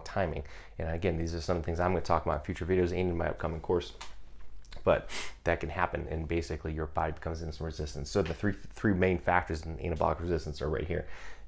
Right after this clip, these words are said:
So you get insulin resistance, you get leptin resistance. Those two are intimately tied together. Then you get endoplasmic, endoplasmic reticular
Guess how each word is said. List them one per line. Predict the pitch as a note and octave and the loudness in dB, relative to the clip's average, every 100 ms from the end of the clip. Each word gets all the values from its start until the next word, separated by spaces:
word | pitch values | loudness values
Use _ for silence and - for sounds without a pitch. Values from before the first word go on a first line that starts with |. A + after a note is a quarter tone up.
| - - | -6 -2
So | - | 0
you | E2 | 2
get | E2+ E2 | 2 4
insulin | F#2 G2 F#2 | 4 6 4
resistance, | E2+ F2 E2+ E2 E2+ | 4 4 2 0 -2
you | |
get | D#2+ | 0
leptin | D2+ G2 - E2 | 4 4 4 0
resistance. | D#2+ E2 - D#2+ - - - | 2 0 0 -4 -4 -8 -4
Those | E2 | -4
two | - E2 | 0 0
are | - | 2
intimately | F2 F#2 E2 D#2+ | 0 0 0 0
tied | - E2+ E2 | 0 -2 -2
together. | D#2 D2+ - - - - | -2 -2 -2 -8 -12 -6
Then | - F2+ | 0 0
you | |
get | E2 - | 2 2
endoplasmic, | G#2 G2 - G2 F#2 F2+ - - - - | 4 6 8 6 6 0 -2 -10 -8 0
endoplasmic | G#2+ A2+ - G2 F#2 F#2 | 2 4 4 4 4 0
reticular | - E2 G#2+ F#2 F2 E2+ | -2 -2 -4 -2 -2 -2